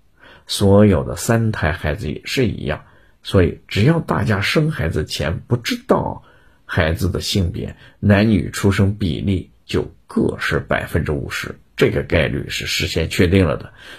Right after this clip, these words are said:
不受每个家庭生育偏好的影响。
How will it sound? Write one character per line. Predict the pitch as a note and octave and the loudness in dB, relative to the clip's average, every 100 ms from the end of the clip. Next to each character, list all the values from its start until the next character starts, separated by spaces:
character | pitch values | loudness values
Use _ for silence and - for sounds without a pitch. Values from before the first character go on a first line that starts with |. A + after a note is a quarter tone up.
| - | -6
不 | - G#2+ | 4 4
受 | C#3 B2+ F#2 | 6 4 2
每 | C#2+ | -2
个 | - C#2 | -4 -4
家 | - G#2+ G#2 | -2 -2 -2
庭 | G2+ D#2 | -2 -4
生 | F2 B2 A2 | -2 0 2
育 | D2+ | 0
偏 | - - A2+ A#2 C3 | -2 0 0 0 -2
好 | - - | 0 0
的 | - - | -2 -6
影 | - A#1 | -6 -4
响。 | - - | -4 -4